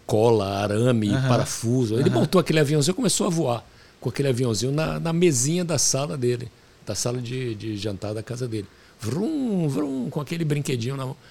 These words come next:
Speaker 1: E o pai dele: "Ah, meu filho, eu quero saber. Papai, me leva pra eu visitar uma empresa que fabrica aviões."
Speaker 2: Sim.
Speaker 1: O pai dele disse: "Ô, meu filho, Osiris, meu filhote, é, não tem aqui no Brasil.
Speaker 2: Não tinha, né?
Speaker 1: Só tem na, na Inglaterra, tem no
Speaker 2: Aham.
Speaker 1: Japão, tem nos Estados Unidos.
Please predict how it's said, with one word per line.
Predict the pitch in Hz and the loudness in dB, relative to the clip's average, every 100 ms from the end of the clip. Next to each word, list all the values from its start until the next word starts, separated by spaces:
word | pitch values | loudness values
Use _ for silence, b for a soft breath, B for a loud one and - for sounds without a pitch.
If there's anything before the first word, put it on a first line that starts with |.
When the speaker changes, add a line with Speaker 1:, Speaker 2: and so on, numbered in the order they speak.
| B B 214 | B B -12
Speaker 1:
E | |
o | |
pai | - 233 | -6 -4
dele: | 208 262 | -4 -2
"Ah, | |
meu | 190 | 0
filho, | 135 170 | -2 -4
eu | - | -4
quero | 170 | -4
saber. | 147 135 | -4 -4
Papai, | - 170 185 165 - B B | -2 -2 0 -2 -6 B B
me | 151 156 | -2 0
leva | 151 160 | 0 0
pra | 160 | -2
eu | |
visitar | 143 139 120 135 | -4 -4 -4 -2
uma | 147 | -2
empresa | 123 - 113 123 127 | -2 0 2 2 0
que | - | -4
fabrica | - 113 120 131 | -4 -2 -2 -4
aviões." | 117 110 98 120 - | -6 -8 -8 -12 -14
Speaker 2:
Sim. | - 120 110 110 | -10 -6 -6 -6
Speaker 1:
O | |
pai | - | -8
dele | 101 | -6
disse: | - | -6
"Ô, | 143 | -6
meu | 110 90 | -6 -6
filho, | - 101 117 | -8 -8 -4
Osiris, | 120 143 135 92 85 - - | -4 -4 -4 -4 -8 -14 -12
meu | 123 117 110 - | -10 -8 -10 -12
filhote, | - - 143 117 - - B B B B | -10 -6 -4 -4 -6 -18 B B B B
é, | - 143 139 139 | -2 0 2 2
não | 190 | 2
tem | 311 359 | 4 2
aqui | - | 4
no | 120 | 2
Brasil. | 107 92 85 | 2 2 0
Speaker 2:
Não | 85 | -2
tinha, | 131 131 120 | -2 0 0
né? | 107 | 2
Speaker 1:
Só | - 151 | 2 2
tem | - 151 170 | 2 0 2
na, | 165 101 202 | -2 -4 -2
na | 143 | -2
Inglaterra, | 139 165 - 151 139 127 127 127 | 0 0 2 4 6 6 4 0
tem | - | 0
no | 120 | 0
Speaker 2:
Aham. | 101 | 0
Speaker 1:
Japão, | 131 131 135 127 120 | 0 0 0 0 -2
tem | 95 | -2
nos | 98 | -4
Estados | - 107 107 | -2 -2 -2
Unidos. | 143 131 131 - - | 0 0 -2 -4 -16